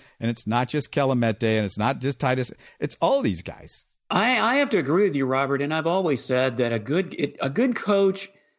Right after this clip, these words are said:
Speaker 2: is not someone who comes up with such brilliant schemes. It, it's a,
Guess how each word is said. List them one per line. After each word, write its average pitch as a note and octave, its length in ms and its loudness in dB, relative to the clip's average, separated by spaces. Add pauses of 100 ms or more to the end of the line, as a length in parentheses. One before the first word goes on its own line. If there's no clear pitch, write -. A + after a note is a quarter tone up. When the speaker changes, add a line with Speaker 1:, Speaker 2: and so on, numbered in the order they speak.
(180)
Speaker 2:
is E3 200 0
not G3 300 0
someone C#3 840 0
who C3 100 -2
comes C#3+ 300 0
up C3 140 0
with A#2+ 140 0
such B2 260 -2
brilliant A#2+ 400 2
schemes. G2+ 720 -2
It, C3+ 220 -2
it's - 380 -4
a, C#3 100 2